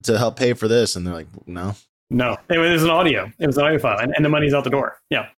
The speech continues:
Speaker 2: And, and again, if you're an auto-, if you're an autocracy,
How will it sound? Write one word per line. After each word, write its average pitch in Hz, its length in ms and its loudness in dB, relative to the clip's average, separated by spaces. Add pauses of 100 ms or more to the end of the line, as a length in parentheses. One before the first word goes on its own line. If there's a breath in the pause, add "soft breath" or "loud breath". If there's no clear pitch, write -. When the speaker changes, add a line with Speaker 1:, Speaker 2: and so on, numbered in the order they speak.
(300)
Speaker 2:
And, 196 180 0
and 190 100 2
again, 175 300 2
if 151 120 -2
you're 160 140 2
an 175 40 -2
auto-, 202 220 0
if 156 160 0
you're 156 100 0
an 151 80 2
autocracy, 135 560 -2